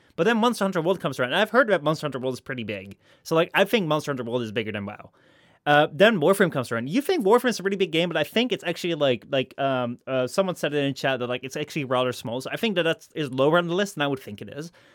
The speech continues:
Uh, Destiny two, we just went over that. Like, that was big as fuck. So I think Destiny would be, like, number one or number two. And then you would have, like, uh, what is it? G T A. We, I, we actually just saw G T A is, like, seventy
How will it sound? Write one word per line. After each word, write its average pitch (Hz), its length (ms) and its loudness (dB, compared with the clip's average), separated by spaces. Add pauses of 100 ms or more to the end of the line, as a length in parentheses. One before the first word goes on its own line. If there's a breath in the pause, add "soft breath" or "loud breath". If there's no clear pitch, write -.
(220 soft breath)
Uh, 147 140 2
Destiny 175 460 4
two, 196 180 4
we 147 160 4
just 196 220 2
went 147 120 2
over 139 240 6
that. 117 180 -2
Like, 131 120 0
that 190 160 4
was 127 140 -2
big 120 340 2
as 117 140 0
fuck. - 340 -2 (200 soft breath)
So 147 120 -2
I 147 40 2
think 208 200 2
Destiny 170 340 4
would 131 160 -2
be, 127 300 0
like, 131 260 -2
number 151 320 0
one 147 240 0
or 147 80 -4
number 127 200 -2
two. 120 360 -2 (280 loud breath)
And 147 80 0
then 165 80 4
you 165 80 2
would 165 80 -2
have, 143 320 2
like, 131 360 0
uh, 123 280 0
what 143 160 -2
is 127 80 -2
it? 113 180 -6
G 190 160 0
T 156 120 0
A. 160 80 2
We, 170 60 0
I, 151 140 0
we 165 180 0
actually 151 360 0
just 147 100 -8
saw 147 140 2
G 139 120 -4
T 139 120 -4
A 131 40 0
is, 127 80 0
like, 123 200 -2
seventy 117 500 -6